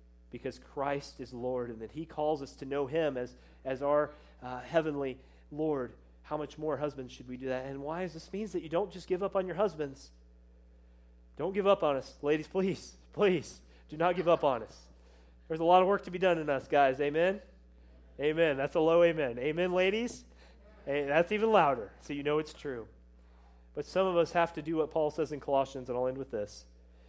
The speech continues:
"So as those who have been chosen of God, holy and beloved, put on a heart of compassion,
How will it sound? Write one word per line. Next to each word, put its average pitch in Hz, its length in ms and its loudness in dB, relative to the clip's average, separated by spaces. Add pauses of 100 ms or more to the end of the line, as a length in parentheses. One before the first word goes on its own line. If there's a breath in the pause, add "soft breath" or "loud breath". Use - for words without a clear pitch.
(180 soft breath)
"So 156 180 -2
as 131 160 -2
those 170 320 4
who 175 80 -4
have 139 180 -2
been 165 240 2
chosen 170 440 -2
of 160 100 -8
God, 127 280 2
holy 156 280 -2
and 170 60 -6
beloved, 135 420 2
put 170 140 -2
on 165 140 2
a 131 60 -2
heart 151 240 0
of 135 100 -6
compassion, 165 680 -4